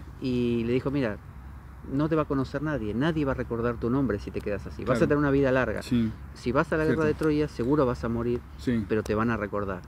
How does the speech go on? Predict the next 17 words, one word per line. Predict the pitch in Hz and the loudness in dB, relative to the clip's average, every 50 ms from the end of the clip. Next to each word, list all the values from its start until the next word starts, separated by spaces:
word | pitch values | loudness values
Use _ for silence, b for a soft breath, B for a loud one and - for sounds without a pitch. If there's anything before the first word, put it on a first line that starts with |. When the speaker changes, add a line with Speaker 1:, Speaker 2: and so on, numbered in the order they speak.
| - - | -14 -14
Speaker 2:
Sí. | - - 120 107 104 | -6 -4 -4 -4 -2
Speaker 1:
Y | 113 113 113 | 0 0 2
él | 110 113 120 123 117 | 2 4 2 2 2
les, | 107 104 101 - - - - - 92 92 | 0 -2 -2 -4 -8 -14 -14 -12 -10 -8
le | 90 95 92 | -8 -8 -6
tocó | - 95 92 - 104 104 | -6 -6 -6 -2 0 0
ahí | 104 107 107 | 2 2 0
el | 107 98 | 0 -2
corazón | - 104 98 104 - - 123 120 120 | -2 -4 -4 -4 -2 -2 0 0 0
y | 113 | 0
dijo, | 104 101 - 110 104 | 0 -2 -2 0 0
"No, | 104 | 0
Speaker 2:
Dijo, | 98 - 101 | -2 0 0
Speaker 1:
voy | 107 113 117 | 2 2 2
a | 101 | 2
la | 95 95 | 0 0
guerra". | 98 - - | -2 -4 -6